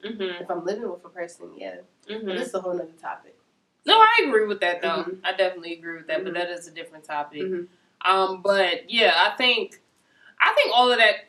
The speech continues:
Speaker 1: falls under chivalry, though.
Speaker 2: Yeah.
Speaker 1: Everything we pretty much named falls under
Speaker 2: Agreed.
Speaker 1: chivalry. So
Speaker 2: Mm-hmm.
Speaker 1: I think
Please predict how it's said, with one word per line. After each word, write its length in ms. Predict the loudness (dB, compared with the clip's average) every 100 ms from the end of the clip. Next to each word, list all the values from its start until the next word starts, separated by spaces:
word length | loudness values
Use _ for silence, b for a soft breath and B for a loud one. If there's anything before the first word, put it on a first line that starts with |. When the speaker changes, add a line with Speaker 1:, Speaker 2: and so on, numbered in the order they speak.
| _
Speaker 1:
falls 300 | -2 2 2
under 220 | 2 -4 -6
chivalry, 500 | -2 -4 -4 -10 -8
though. 280 | -12 -16 -18 _
Speaker 2:
Yeah. 100 | 0
Speaker 1:
Everything 360 | 4 4 4 2
we 140 | 2
pretty 300 | 0 -4 -4
much 260 | -2 -6 -6
named 380 | -6 -6 -6 -4
falls 300 | -2 0 0
under 180 | -2 -2
Speaker 2:
Agreed. 60 | -4
Speaker 1:
chivalry. 440 | -6 -4 -6 -6
So 140 | -2 0
Speaker 2:
Mm-hmm. 100 | 0
Speaker 1:
I 20 |
think 300 | 0 -2 -2